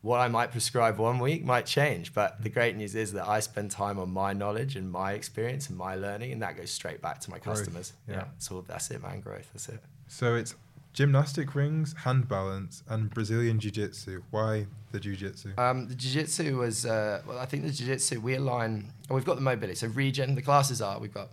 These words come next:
Speaker 1: we've got ha-, hand balance or handstands.
Speaker 2: Yeah.
Speaker 1: We do that in, in foundation, intermediate. We then have the rings, and the rings are now split into foundation, muscle up, and levers. Um, motion, which is a locomotive class, which is all about controlling the body through space. So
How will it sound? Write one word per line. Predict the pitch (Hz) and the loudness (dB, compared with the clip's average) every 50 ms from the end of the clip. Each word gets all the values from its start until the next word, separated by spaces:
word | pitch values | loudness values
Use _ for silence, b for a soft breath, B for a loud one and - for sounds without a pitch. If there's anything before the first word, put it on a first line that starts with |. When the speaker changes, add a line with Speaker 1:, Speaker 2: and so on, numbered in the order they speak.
| - - | -12 -14
Speaker 1:
we've | 101 101 | -10 -8
got | 113 101 92 - - | -8 -8 -8 -8 -8
ha-, | - 117 127 120 123 | -6 -4 -4 -4 -2
hand | - 139 131 131 | 0 2 2 2
balance | 127 131 131 135 135 - - | 0 -2 -4 -4 -4 -4 -4
or | 98 | -4
handstands. | 101 110 104 107 107 - - - - 135 139 - 120 | -2 -4 -4 -4 -6 -6 -6 -6 -6 -8 -6 -4 -2
Speaker 2:
Yeah. | 107 95 | -2 -2
Speaker 1:
We | 95 | -2
do | - 120 117 | -2 0 2
that | 113 110 101 107 | 2 2 2 2
in, | 110 107 101 98 - | 2 0 0 0 -2
in | - 104 101 98 98 98 98 | -2 -2 -2 0 -2 -4 -2
foundation, | - - 107 104 98 104 104 98 - 101 98 | 0 0 0 0 0 -2 -2 -2 -4 -4 -4
intermediate. | 101 101 - - 98 95 95 - - B B B B B B B B B B - | -4 -6 -6 -6 -6 -6 -8 -8 -12 B B B B B B B B B B -2
We | 110 | 2
then | 113 113 | 2 4
have | 110 117 110 | 4 2 2
the | 107 | 0
rings, | 101 104 110 107 101 110 120 117 | 0 2 2 2 2 2 0 -2
and | 110 107 | -2 0
the | 107 | 2
rings | 113 113 110 104 98 | 2 2 2 0 0
are | 98 | 0
now | 104 101 104 101 | 2 2 2 2
split | 101 - - - 104 98 98 | 2 0 -2 -2 -2 -2 -2
into | 95 98 95 - | -4 -6 -8 -4
foundation, | - - 101 104 104 101 - 101 104 98 - - - 101 98 98 | 0 2 4 4 4 2 0 0 -2 -2 -2 -2 -2 -2 -2 0
muscle | 104 - - - - 110 101 | 2 2 2 0 0 0 -2
up, | 98 98 101 - 104 | -2 -2 -4 -4 -4
and | 101 98 95 95 95 95 - | -4 -2 -2 -4 -6 -6 -6
levers. | 104 104 104 104 - - - - - B B B B B B B B B - | -4 -4 -4 -4 -6 -8 -10 -12 -12 B B B B B B B B B -2
Um, | 104 101 101 104 101 101 101 98 101 - | 0 2 4 4 4 2 2 0 -2 -4
motion, | - 113 113 117 117 127 - - - 143 156 160 151 143 - - | 0 2 4 6 6 6 6 4 2 0 0 -2 -4 -8 -10 -8
which | - 101 - - | -8 -6 -6 -4
is | 104 101 | -2 0
a | 95 | 0
locomotive | 110 107 104 107 104 - 110 107 107 113 113 113 - 120 110 - | 2 2 2 0 0 0 0 2 2 2 0 0 -4 -6 -8 -8
class, | - 123 120 117 127 135 - - | -8 -8 -8 -6 -6 -6 -6 -4
which | 117 104 - - | -6 -6 -6 -4
is | 101 | -4
all | 104 104 104 | -2 0 0
about | 101 - 101 98 95 101 - - - - - | 0 0 0 -2 -2 -4 -6 -14 -20 -20 -12
controlling | - - 101 - - - 107 107 107 107 104 104 104 | -8 -6 -6 -4 0 2 4 4 4 4 2 0 -2
the | 107 | -4
body | 95 - 101 104 92 95 95 | -4 -4 -4 -4 -4 -6 -8
through | - - - - - 110 107 104 104 98 | -12 -12 -12 -8 -4 -2 -2 -2 -2 -2
space. | 98 - - - - - - - - - - - - | -4 -4 -4 -4 -6 -6 -6 -8 -10 -8 -8 -8 -4
So | - - - 110 92 90 95 | -4 -2 -2 -2 -2 -4 -6